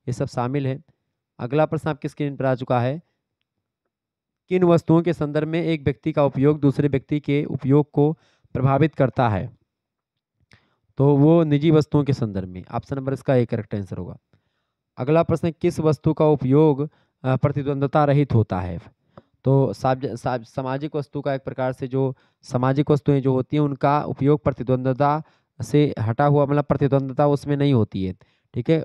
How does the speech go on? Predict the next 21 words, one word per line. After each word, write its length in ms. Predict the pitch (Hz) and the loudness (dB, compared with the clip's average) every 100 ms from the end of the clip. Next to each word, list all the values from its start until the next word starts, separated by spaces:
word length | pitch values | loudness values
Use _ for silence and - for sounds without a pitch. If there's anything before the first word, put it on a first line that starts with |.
| - | -8
व्यक्तिगत 540 | - - 131 - 156 | -8 -6 -4 -4 -4
में 140 | 160 147 - - - | -2 -6 -8 -10 -6
कंपटीशन 460 | 127 117 123 117 | -6 -6 -6 -8
खूब 160 | - 101 | -8 -6
होता 240 | 101 - | -6 -6
है। 180 | 87 - _ _ _ _ _ _ _ _ | -12 -14 _ _ _ _ _ _ _ _
अगला 260 | 123 143 165 | -4 2 2
प्रश्न, 280 | 165 156 160 | 0 -2 -2
निम्नलिखित 360 | 160 156 165 | 0 0 -2
में 80 | 160 | -2
से 140 | 151 160 | -4 -2
कौन 240 | 147 151 | 0 0
सी 120 | 165 | -2
सार्वजनिक 460 | 151 139 131 147 131 | -2 -2 0 -2 0
वस्तु 320 | 113 - 98 | -2 0 0
है? 160 | 90 95 | 0 -4
देखिए, 500 | - _ _ 135 156 | -12 _ _ -8 -4
टेलीविजन 520 | 156 156 151 151 160 | -2 -2 -2 -2 -2
सार्वजनिक 380 | 151 135 147 151 | -2 -2 -4 -4
नहीं 240 | 135 156 | -4 -2
है, 180 | 143 | -4